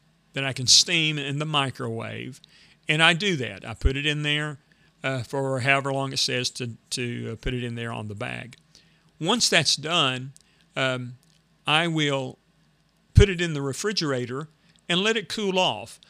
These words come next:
because I like, when I make this potato salad, it seems to work better if it's, if it's cooled off and not so hot. Uh, okay? So once it's cooled off, I'll take it out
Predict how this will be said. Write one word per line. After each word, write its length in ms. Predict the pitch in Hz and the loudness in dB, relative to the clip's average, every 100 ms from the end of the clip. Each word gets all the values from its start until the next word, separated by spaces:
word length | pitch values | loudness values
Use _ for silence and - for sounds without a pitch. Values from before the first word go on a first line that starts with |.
| _ | _
because 300 | - 165 165 | -8 -2 2
I 80 | 175 | 2
like, 320 | 180 165 151 - | 4 2 2 -2
when 160 | 151 | -2
I 80 | 143 | 0
make 320 | 139 156 156 | 2 0 0
this 260 | 151 139 - | -2 0 0
potato 380 | - - 156 143 | -2 -4 -2 0
salad, 400 | - 123 127 127 | 0 0 -2 -4
it 100 | 131 | 0
seems 280 | - 151 131 | 0 0 -2
to 100 | 127 | -4
work 200 | 139 147 | -4 -4
better 280 | 123 123 | -4 -4
if 100 | 120 | -8
it's, 260 | - - - | -8 -6 -6
if 160 | 143 117 | -6 -10
it's 160 | - - | -8 -8
cooled 340 | - 127 117 | -4 -4 -4
off 320 | 123 120 120 | -4 -6 -8
and 80 | 120 | -10
not 180 | 117 117 | -10 -8
so 140 | - | -8
hot. 360 | - 139 110 - _ _ _ - - - _ _ | -8 -10 -10 -14 _ _ _ -20 -20 -20 _ _
Uh, 220 | 131 123 | -6 -4
okay? 340 | 123 - 220 269 - _ _ _ _ | -4 0 0 -2 -10 _ _ _ _
So 280 | - 185 160 | -2 2 2
once 360 | 147 196 196 | 0 0 0
it's 140 | 208 - | 0 0
cooled 280 | 214 240 | 0 -2
off, 300 | 202 143 151 - _ _ - | 2 2 0 -8 _ _ -2
I'll 120 | 147 | -2
take 260 | - 202 220 | 0 -2 0
it 80 | |
out 300 | 160 147 147 | 2 4 2